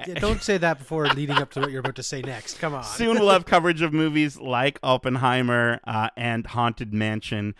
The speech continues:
Speaker 2: uh, and we'll have a review of one of my favorite shows, The Bear Season Two, with even more after that. So stay tuned for what's, uh, next for us here. But until then, Justin, Darcy,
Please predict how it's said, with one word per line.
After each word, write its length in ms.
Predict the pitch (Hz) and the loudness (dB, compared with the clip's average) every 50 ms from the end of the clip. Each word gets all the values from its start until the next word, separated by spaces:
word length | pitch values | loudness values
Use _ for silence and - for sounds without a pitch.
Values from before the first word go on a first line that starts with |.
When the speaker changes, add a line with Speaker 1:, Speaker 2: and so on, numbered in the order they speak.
| _ _ _ _ | _ _ _ _
Speaker 2:
uh, 240 | - 107 110 110 110 110 | 0 2 4 4 2 2
and 140 | 131 127 | 2 2
we'll 100 | 131 131 | 2 4
have 140 | 143 156 139 143 | 4 4 4 4
a 60 | 139 | 4
review 400 | 135 135 131 110 131 131 135 143 | 2 2 0 0 -2 -2 -2 0
of 160 | 127 123 113 | -2 -2 -2
one 140 | 107 113 120 123 | -2 0 0 0
of 60 | 120 | 0
my 120 | 117 113 | 0 0
favorite 440 | - - - 156 165 165 151 - - | -2 -2 -2 0 0 0 -2 -4 -8
shows, 600 | - - 139 123 117 113 113 110 107 101 - - - _ _ _ _ | -4 0 2 2 2 2 0 -2 -4 -6 -10 -14 -18 _ _ _ _
The 200 | 110 101 107 113 | -10 -8 -8 -8
Bear 640 | 98 95 98 135 143 147 143 127 117 110 107 107 101 - _ _ _ | -4 0 2 4 4 6 6 4 4 2 2 0 -2 -8 _ _ _
Season 560 | - - - - 135 123 127 117 123 127 127 117 | -18 -16 -12 -8 -6 -4 -2 0 0 0 0 0
Two, 340 | - - 120 110 101 98 | -2 -2 0 0 0 -2
with 180 | 98 101 104 - - | -2 -4 -6 -6 -2
even 340 | 135 131 135 135 127 120 113 | -2 0 2 2 2 2 2
more 300 | 113 113 113 117 117 - | 0 0 0 0 -2 -2
after 260 | 117 107 107 - - 104 | -2 -4 -4 -4 -6 -6
that. 200 | 104 95 101 - | -4 -4 -6 -8
So 120 | - 101 | -12 -12
stay 300 | - - - - 160 190 | -12 -8 -4 -2 -2 -2
tuned 460 | 180 - - 165 151 151 151 151 143 - - - _ _ _ | -2 -2 -2 0 2 2 0 0 -4 -6 -12 -20 _ _ _
for 140 | - 104 101 | -8 -8 -6
what's, 480 | 92 104 117 127 - - - - - | 0 2 2 2 0 -2 -10 -16 -8
uh, 300 | - 117 107 104 104 110 101 | -4 -2 -2 -2 -2 -4 -4
next 380 | 110 117 120 123 127 - - - | -2 -2 -2 -2 -4 -8 -10 -8
for 140 | - 120 | -4 -4
us 160 | 107 107 - - | -4 -4 -4 -2
here. 240 | - 127 120 120 117 | 0 2 2 2 2
But 180 | 101 113 117 | 0 0 0
until 440 | 123 127 123 - - - 277 302 302 | 0 0 2 2 2 4 4 2 2
then, 460 | 262 262 294 294 240 151 101 - - - _ _ _ _ _ _ _ _ _ _ _ | 0 -4 -4 -2 -2 -4 -6 -8 -14 -18 _ _ _ _ _ _ _ _ _ _ _
Justin, 460 | - - 143 143 - - - 80 73 - _ - | -6 -4 -4 -4 -4 -8 -12 -14 -14 -12 _ -2
Darcy, 460 | 117 123 120 - - - - - | -2 -2 -2 -2 -6 -16 -20 -20